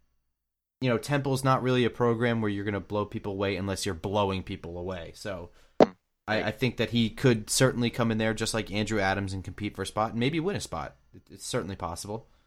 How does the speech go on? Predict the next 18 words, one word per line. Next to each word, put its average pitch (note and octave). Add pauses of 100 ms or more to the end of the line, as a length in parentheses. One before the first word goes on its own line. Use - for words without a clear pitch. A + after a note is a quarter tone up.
(2000)
Um, G2+
the B2+
only E3+
other C#3
guy B2+
that A2
I C#3
knew G#2+
anything G2
about F2+
was F#2 (460)
Penn C#3
State B2
cornerback A2
Grant, A2+ (160)
uh, F#2+
Grant A2+
Haley. G2